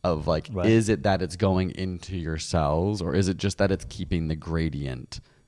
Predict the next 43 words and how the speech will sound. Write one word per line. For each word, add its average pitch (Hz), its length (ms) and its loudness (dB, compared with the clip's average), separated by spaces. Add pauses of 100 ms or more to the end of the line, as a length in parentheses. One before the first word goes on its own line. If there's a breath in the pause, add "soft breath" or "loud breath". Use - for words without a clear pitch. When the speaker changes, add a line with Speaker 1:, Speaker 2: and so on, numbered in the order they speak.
(380 soft breath)
Speaker 1:
Like, 87 120 2
when 110 360 6
you 101 320 2
take - 440 0
Gatorade. 87 840 -4
Speaker 2:
When 127 220 2
you 120 80 4
take, 98 280 0
I 101 80 -6
love 90 220 -4
that. - 80 -4
Speaker 1:
And 107 80 4
I'm 98 100 2
picturing, 101 460 4
like, 87 180 2
you're 92 100 2
putting 95 320 6
more 92 160 0
salt 85 320 0
into 92 220 -2
your 117 120 0
blood. 98 180 2
Speaker 2:
Yes, 90 340 0
into 95 260 -4
your 104 140 2
blood. 90 280 0
Okay, 113 200 4
well, 117 220 10
let's 120 260 6
do 131 160 6
it 131 60 8
all 131 180 12
the 123 80 8
way 113 160 8
through. 87 300 -4
It 85 60 -10
goes 92 180 2
into 104 220 0
thine 107 360 4
mouth, 92 440 -2
into 98 260 2
thine 101 260 2
stomach, 87 580 -4